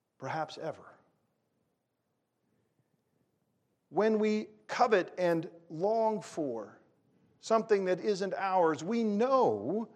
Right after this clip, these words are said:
that what that does is, in one way or another, it causes a debt because I want that so badly that maybe I'll be happy if your life goes poorly and I can purchase it at bargain basement prices.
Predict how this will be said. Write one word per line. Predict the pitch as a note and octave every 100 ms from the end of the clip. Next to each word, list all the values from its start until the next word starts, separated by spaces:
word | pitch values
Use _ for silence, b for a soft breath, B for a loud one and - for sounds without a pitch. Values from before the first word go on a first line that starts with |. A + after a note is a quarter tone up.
| B B B B
that | F#3+ F3
what | A3+ A#3+
that | G#3 F#3+ E3
does | A#3 B3 A3 -
is, | G#3 F#3+ E3+
in | F#3+ F#3
one | B3 A#3+
way | A3 A3
or | G3+
another, | F#3+ F#3+ A#3+ G#3
it | F#3 F#3+ -
causes | - A#3 B3+ G3 G3+ E3+
a | F3+
debt | D#3+ B3+ G3+ E3
because | F#3 - A3 F#3 F3+
I | F#3 A#3 B3 A#3+ - b b b b
want | C3+ F3 A#3+ C#4 C4+ - - _ -
that | C#3 F#3 G#3+ -
so | - G3
badly | E3 F3 G3+ A3+
that | G#3+ B2
maybe | C#3+ F3 F#3
I'll | F3+
be | F3+ D#3+
happy | D#3+ F3 F3+ G#3+ G#3 b b -
if | C#3+
your | E3 F3+
life | F3 F3 F3
goes | E3+ D#3
poorly | - F3+ F#3+ A3+
and | E3+
I | C3+ D3+
can | - D#3 D3 - _ C#3+ -
purchase | - F#3 F#3+ F#3 G3
it | F#3
at | C#3+
bargain | B2 D3 D#3 D3
basement | C3 D#3+ D#3 C3+
prices. | - C#3+ D#3+ G3+ B3 -